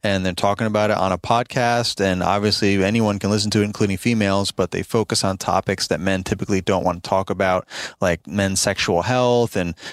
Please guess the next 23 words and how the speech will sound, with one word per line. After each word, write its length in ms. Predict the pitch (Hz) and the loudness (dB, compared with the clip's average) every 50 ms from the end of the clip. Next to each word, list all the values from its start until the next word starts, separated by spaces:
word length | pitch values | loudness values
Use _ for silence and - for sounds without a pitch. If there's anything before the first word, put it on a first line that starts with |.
| - _ - | -18 _ -2
um, 400 | - 98 90 87 85 82 82 85 82 | 0 0 2 2 0 0 -2 -4 -6
depression 1000 | - - - - - 147 147 135 127 - - 131 123 120 120 120 117 117 110 101 | -6 -6 -4 -2 -2 0 0 0 0 0 0 0 0 2 2 0 0 0 0 0
and, 280 | 90 87 85 85 95 98 | 0 0 -2 -4 -4 -2
you 120 | 107 101 | -2 0
know, 220 | 92 92 90 87 | 0 0 0 0
uh, 480 | - 90 92 90 87 87 85 85 85 87 92 - _ _ _ _ _ - 175 120 | 0 0 0 2 2 2 2 2 2 0 -2 -8 _ _ _ _ _ -20 -8 -4
boys 420 | - 123 120 120 117 117 110 110 | 0 2 2 2 2 2 0 0
being 320 | 110 113 117 107 101 98 98 | 0 0 0 0 0 -2 -2
bullied 500 | 92 143 139 139 135 131 131 127 123 113 | 0 0 2 2 4 4 4 4 2 2
and 120 | 104 95 | 0 0
should 160 | - - 104 | 0 0 0
they 100 | 92 92 | 0 0
fight? 420 | 90 - - - 139 135 131 127 - | -2 -2 -2 0 0 2 0 0 -2
Should 140 | - 98 - | -4 -4 -4
they 80 | - | -4
talk 340 | 92 - - 101 95 - - | -2 0 0 0 0 0 0
it 60 | 104 | 0
out? 400 | 117 131 131 127 123 123 117 110 | 0 2 2 2 2 2 0 0
You 80 | 110 101 | -2 -4
know, 80 | 95 | -2
all 160 | 104 120 135 135 | 0 0 0 -2
kinds 300 | - - 147 151 139 117 | -2 -2 -2 -2 0 -2
of, 120 | 110 | -2